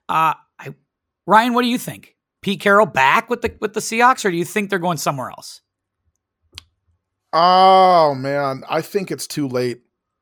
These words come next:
Speaker 2: Um, and I think that it's probably time for a change anyway. Um,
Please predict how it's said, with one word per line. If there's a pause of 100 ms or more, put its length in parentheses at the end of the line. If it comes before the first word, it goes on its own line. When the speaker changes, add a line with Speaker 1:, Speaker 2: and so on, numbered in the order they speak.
(520)
Speaker 2:
Um,
and
I
think
that
it's
probably
time
for
a
change
anyway. (960)
Um,